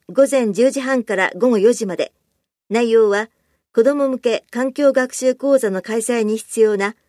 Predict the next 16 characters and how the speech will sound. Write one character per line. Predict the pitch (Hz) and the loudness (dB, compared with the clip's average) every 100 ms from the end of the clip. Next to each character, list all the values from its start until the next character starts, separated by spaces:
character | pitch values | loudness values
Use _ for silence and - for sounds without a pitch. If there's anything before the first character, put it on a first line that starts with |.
| _ _ | _ _
知 | - 269 | -6 -6
識 | - 202 185 - | -6 -6 -6 0
運 | 233 262 | 2 4
営 | 254 | 4
の | 233 226 | 2 2
ノ | 247 | 2
ウ | 269 | 2
ハ | 233 208 | -2 -2
ウ | |
を | 190 180 | 0 0
身 | 185 | -2
に | 202 | -4
つ | - | -4
け | 202 | -4
ま | 180 | -2
す。 | - - | -4 -8